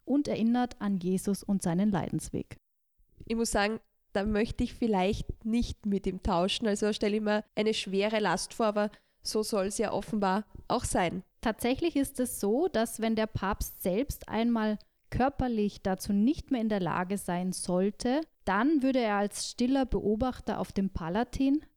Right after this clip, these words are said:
Speaker 1: teilnehmen, während andere Personen für ihn diese Aufgabe dann übernehmen würden.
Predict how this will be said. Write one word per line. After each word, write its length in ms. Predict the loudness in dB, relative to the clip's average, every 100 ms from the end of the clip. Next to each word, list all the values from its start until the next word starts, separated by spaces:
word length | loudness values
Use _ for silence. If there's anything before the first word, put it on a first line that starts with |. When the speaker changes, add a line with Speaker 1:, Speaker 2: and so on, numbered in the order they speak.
| -6
Speaker 1:
teilnehmen, 640 | -2 0 2 2 2 0
während 420 | -2 -2 -2 -4 -2
andere 500 | 2 4 4 2 0 -4 _ _
Personen 500 | -6 -2 0 0 0
für 160 | -2 -4
ihn 340 | -2 0 0 -4 -6
diese 240 | -2 -2 -2
Aufgabe 500 | -6 -4 -4 -2 -2
dann 260 | -2 -4 -4
übernehmen 540 | 0 2 2 0 -2
würden. 300 | -4 -4 -8